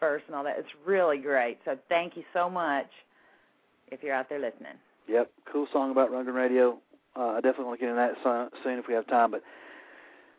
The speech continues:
Speaker 2: our caller was supposed to call in a little while ago, hasn't yet, so I'm glad I didn't say who it was gonna be in case they don't show up. But, um, let's get into this L A Times right quick, 'cause I'm, I definitely wanna get into this, 'cause this is gonna be educational and fun, I think, and you're welcome to call in on this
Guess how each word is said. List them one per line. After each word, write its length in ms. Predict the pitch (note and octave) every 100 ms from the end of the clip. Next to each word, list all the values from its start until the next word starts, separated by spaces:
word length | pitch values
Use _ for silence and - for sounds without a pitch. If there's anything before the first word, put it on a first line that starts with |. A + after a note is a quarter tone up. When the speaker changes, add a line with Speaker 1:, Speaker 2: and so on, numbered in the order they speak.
| _ _ _ _ -
Speaker 2:
our 120 | B2
caller 320 | - G3+ G3+
was 100 | C#3+
supposed 240 | - F3+ -
to 40 |
call 180 | E3+ D3+
in 60 | C#3
a 20 |
little 80 | C3+
while 200 | D#3 C#3+
ago, 180 | B2+
hasn't 320 | A#2+ D3 B2 A2+
yet, 160 | A#2+ -
so 60 |
I'm 60 | B2+
glad 180 | C#3+ C#3+
I 80 |
didn't 120 | B2 -
say 100 | C3+
who 80 | C#3
it 80 | B2
was 120 | A#2+
gonna 140 | A#2+
be 140 | C3 C#3
in 80 |
case 180 | B2+ B2 -
they 60 |
don't 160 | A#2+ A2
show 140 | C3 C#3
up. 140 | C3
But, 140 | A#2+ A2 -
um, 400 | C3 B2 A2+ A2 _ _ - _
let's 160 | D3+ D#3
get 120 | B3
into 120 | B3 A#3+
this 100 | -
L 140 | E3 F3
A 100 | D#3+
Times 320 | D#3 D3+ B2+
right 120 | G#2
quick, 220 | B2 A2+
'cause 100 | -
I'm, 120 | A2+ A2+
I 160 | A2+ A2
definitely 360 | D3+ D#3+ E3+ E3+
wanna 160 | D3 B2
get 160 | B2
into 140 | A#2+ A2+
this, 200 | A2+ A2
'cause 120 | - A#2
this 140 | D3+ E3+
is 80 | E3
gonna 160 | F#3
be 180 | D#3 C#3
educational 880 | C3+ C#3 C#3+ - C#3+ C3 - C3+ -
and 520 | C3 D3 D3+ C#3+ C3+ -
fun, 340 | C#3 B2+ B2+ B2
I 80 | A#2+
think, 480 | B2+ A#2+ B2 A#2 -
and 100 | G#2+
you're 100 | A2+
welcome 300 | A#2+ A#2+ A#2+
to 60 |
call 200 | B2 A#2
in 100 | A2+
on 100 | A2+
this 120 | A2